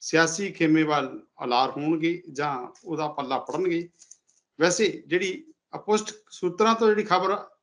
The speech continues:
ਵੱਖਰੀ ਆ ਰਹੀ ਹੈ ਕਿ ਕੁਛ ਵੱਖ-ਵੱਖ ਜਿਹੜੀਆਂ ਸਿਆਸੀ ਧਿਰਾਂ ਨੇ ਉਹ ਬਰਾੜ ਸਾਹਿਬ ਦੇ ਸੰਪਰਕ ਦੇ ਵਿੱਚ ਵੀ ਨੇ। ਪਰ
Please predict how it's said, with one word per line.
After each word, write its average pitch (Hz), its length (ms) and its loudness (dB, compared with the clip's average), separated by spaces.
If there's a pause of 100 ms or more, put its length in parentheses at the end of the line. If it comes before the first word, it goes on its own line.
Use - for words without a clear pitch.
ਵੱਖਰੀ 240 320 2
ਆ 208 140 8
ਰਹੀ 196 180 4
ਹੈ 202 120 4
ਕਿ 202 220 -2
ਕੁਛ 208 360 -6
ਵੱਖ-ਵੱਖ 160 640 -4
ਜਿਹੜੀਆਂ 147 280 -2
ਸਿਆਸੀ 147 420 -6
ਧਿਰਾਂ 131 300 -2
ਨੇ 151 180 -6 (520)
ਉਹ 156 480 -4 (140)
ਬਰਾੜ 135 240 2
ਸਾਹਿਬ 135 280 -2
ਦੇ 131 120 -2
ਸੰਪਰਕ 131 460 -8
ਦੇ 117 100 -10
ਵਿੱਚ 101 260 -14
ਵੀ 98 120 -18
ਨੇ। - 80 -20 (580)
ਪਰ 143 380 -2